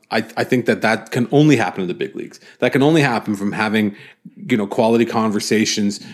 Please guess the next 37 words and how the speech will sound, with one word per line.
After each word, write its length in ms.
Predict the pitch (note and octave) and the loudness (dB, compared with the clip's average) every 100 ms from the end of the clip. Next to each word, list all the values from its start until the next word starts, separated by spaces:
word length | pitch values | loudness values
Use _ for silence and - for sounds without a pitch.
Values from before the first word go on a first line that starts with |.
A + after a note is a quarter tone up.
| - | -12
from 140 | G2 | -8
the 100 | F#2+ | -8
quality 520 | G2+ A2+ A2+ A#2 A2 | -2 2 4 4 2
of, 200 | G#2 G2 - | 2 0 -4
of 180 | G#2+ G2 | -6 -6
instruction 680 | G#2+ - - A#2+ - - A2 | -6 -8 0 0 2 2 2
and, 420 | G2+ G2 F#2 F#2+ | 0 -2 -4 -6
and, 300 | G2+ F2+ F#2 | -6 -6 -6
and, 400 | G#2 F2+ F2 F2 - | -8 -8 -8 -10 -10
and 360 | F#2 F2 F#2 _ | -12 -12 -16 _
connection 540 | - G#2 G2+ A#2+ - A#2+ | -8 -4 -2 -2 2 2
that 120 | G#2 | 2
he 80 | A2+ | 0
can 180 | G2+ F2+ | -2 0
make 320 | A2+ B2 - - - | 4 2 0 -20 -4
with, 260 | - A2 G2 | -4 -4 -2
you 80 | G#2+ | -2
know, 80 | |
Matt 240 | F#2+ G2 G#2 | 0 -2 -2
Bushman, 360 | A2 - A2 | -4 -2 -2
with 160 | G#2 G#2 | -4 -2
Pete 160 | A2 F#2+ | -2 0
Walker, 440 | F#2 F#2 G2 F#2 - - - | 0 0 -4 -6 -12 -20 -4
with 200 | A2+ A2+ | -2 0
whoever. 580 | - D3+ C#3 G3+ - - _ _ _ _ _ | 4 4 6 2 -4 -16 _ _ _ _ _
Whoever 380 | C#3+ F3+ G#3+ | 4 6 6
it 60 | E3+ | 6
is 100 | D3 | 6
they 80 | C3 | 6
need 140 | C3 | 4
to 60 | A2+ | 4
bring 220 | G#2+ A2 | 2 4
in 240 | A#2 A#2+ F2+ | 4 2 0
to 60 | |
get, 200 | F#2 G#2 | -2 -2
how, 140 | F#2+ A2 | -2 -4
just 320 | G#2+ A2+ - | -4 -6 -6